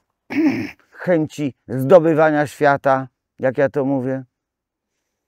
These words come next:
Nie wiem, zobaczymy, jak on wyjdzie, ten pies, na filmie, ale to już jest drugi przypadek w ciągu ostatniego miesiąca,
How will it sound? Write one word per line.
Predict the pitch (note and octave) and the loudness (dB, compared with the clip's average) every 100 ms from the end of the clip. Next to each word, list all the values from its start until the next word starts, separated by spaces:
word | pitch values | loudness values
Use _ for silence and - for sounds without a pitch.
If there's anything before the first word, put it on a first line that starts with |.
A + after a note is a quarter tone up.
| _ _ _ _ - | _ _ _ _ -4
Nie | F#3 F#3+ | 2 4
wiem, | D3+ F3 A3+ | 4 2 -4
zobaczymy, | - G#3 A#3 G3+ | -6 0 0 2
jak | G3 E3+ | 2 2
on | D#3+ | -2
wyjdzie, | E3+ C#3 B2 | -2 -4 -4
ten | C3+ C3 | -4 -2
pies, | D#3 - | -4 -4
na | C3+ C3 | -4 -4
filmie, | A#2 C#3+ C3 C3 D#3 - | -4 -4 -2 0 -2 -4
ale | F#3 G3+ | -8 -4
to | A3+ | -4
już | F#3 | 0
jest | G#3+ F3 | 0 0
drugi | G#3 F#3 | -6 -6
przypadek | F#3+ F#3+ G3 C#3+ C3+ _ _ _ _ _ - | -8 -2 0 0 -4 _ _ _ _ _ -10
w | B2+ B2 | -8 -2
ciągu | F#3 E3 E3+ | -2 2 0
ostatniego | - D3+ D#3 D3+ C#3+ | 4 2 2 0 0
miesiąca, | C#3 - D#3 C#3+ E3 D3 | 0 2 2 4 2 2